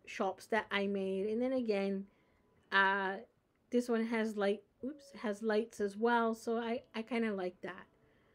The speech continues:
Um, so we'll explore all of this another time. And then, um, talking about the, um, design. So,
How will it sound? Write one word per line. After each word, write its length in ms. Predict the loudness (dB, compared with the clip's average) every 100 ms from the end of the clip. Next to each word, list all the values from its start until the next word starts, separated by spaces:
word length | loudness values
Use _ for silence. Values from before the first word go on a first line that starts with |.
| _ _ _ _ -2
Um, 640 | 0 2 0 -2 -4 -6 _ _ _ _ _ -20 -20 _ _ -20 -20 -20 -20
so 380 | -18 -6 -2 0
we'll 420 | 0 2 2 0 -2
explore 460 | -10 -8 0 0 2
all 200 | 2 2
of 100 | 0
this 240 | -2 -4 -4 -2
another 320 | -2 0 -4
time. 580 | -6 -2 0 0 -2 -8 -16 _ _ _ _ _ _ -6
And 180 | -4
then, 460 | -2 0 -2 -4 -6 -4 -2
um, 560 | 0 0 -2 -4 -6 -10 _ _ -20 -20 -20 _ _ _ 0
talking 420 | 2 2 -2 -6 -4
about 680 | -2 0 2 4 6 4 2 -4 0
the, 640 | 2 2 2 0 0 -4 -10 _ -20 -20 -8
um, 260 | -2 0 2
design. 520 | 4 6 6 4 -2 -16 _ _ _ _ _ _ _ _ _ -20 -6
So, 760 | 6 8 10 8 8 6 2